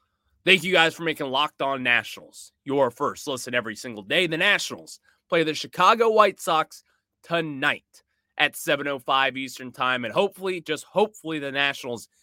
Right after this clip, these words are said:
can get off on the right foot tonight, because you can catch every pitch of the Nationals' hometown broadcast with SiriusXM on the S X M app. Just search Nationals there. And before we get into talking about the double A Harrisburg Senators lineup,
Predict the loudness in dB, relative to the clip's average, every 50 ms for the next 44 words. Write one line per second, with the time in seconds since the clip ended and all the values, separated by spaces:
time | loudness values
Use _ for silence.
0 | _ _ -10 -8 -6 -4 0 0 2 0 0 -2 -6 -8 -6 -4 -4 -4 -4 -6
1 | _ -8 -8 -8 -8 -8 -6 -6 -6 -6 -8 -10 -10 -10 -10 -12 -16 -18 -16 -6
2 | -2 0 0 0 -2 -4 -6 -8 -8 -8 -8 -10 -10 -12 -14 -8 -4 -4 -4 -4
3 | -4 -8 -14 -14 -12 -10 -10 -10 -6 -4 -4 -4 -2 -2 -2 -2 -2 -4 -4 -4
4 | -4 -4 -4 -6 -10 _ _ _ _ _ -2 0 0 0 -2 -6 -4 -2 -2 -2
5 | -4 -4 -4 -6 -6 -6 -6 -6 -4 -4 -4 -6 -10 _ _ _ _ _ _ -2
6 | 0 0 2 0 0 -2 -2 -2 -2 -2 -2 -4 -6 -6 -6 -4 -4 -4 -2 -2
7 | -2 -2 -4 -4 -6 -6 -6 -6 -6 -8 -8 -8 -8 -8 -10 -12 -10 -6 -4 -4
8 | -4 -6 -8 -10 -12 -10 -12 -12 -10 -6 -4 -4 -2 -4 -6 -8 _ _ _ _
9 | _ -4 -2 0 0 2 2 2 2 2 0 -4 -4 -4 -4 -6 -8 -8 -6 -2
10 | -2 -2 -2 -2 -4 -4 -2 0 0 0 0 -2 _ _ _ _ _ _ -2 -2
11 | -2 -2 0 -2 0 0 0 0 0 0 0 0 0 0 0 0 -2 -4 -6 -8
12 | -8 -8 -8 -8 -10 -8 -8 -6 -6 -6 -6 -6 -8 -6 -6 -4 -4 -4 -4 -6